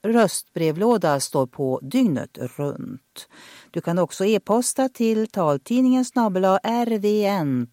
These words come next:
punkt S E. Lämna ditt namn och telefonnummer och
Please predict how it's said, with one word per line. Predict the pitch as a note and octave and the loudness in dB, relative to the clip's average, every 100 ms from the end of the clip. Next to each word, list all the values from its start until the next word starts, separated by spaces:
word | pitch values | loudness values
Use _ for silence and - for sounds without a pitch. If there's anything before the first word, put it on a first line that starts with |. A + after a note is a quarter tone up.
| - | -8
punkt | A#2 A2+ G2+ A#2 - - | -8 -8 -10 -14 -20 -16
S | C3 - - - - | -14 -10 -8 -10 -12
E. | - D3 - - - _ | -12 -12 -12 -16 -20 _
Lämna | - D3+ C3 B2 E3+ | -4 0 2 2 2
ditt | B3 B3 | 2 4
namn | A#3 B3 B3+ | 4 6 6
och | B3+ | 4
telefonnummer | B3+ B3+ C4 F#3 D#3+ F3 G#3+ A#3+ B3 B3 B3 - | 2 2 4 4 6 6 6 8 6 6 2 0
och | F#3+ E3+ _ - | -2 -4 _ -20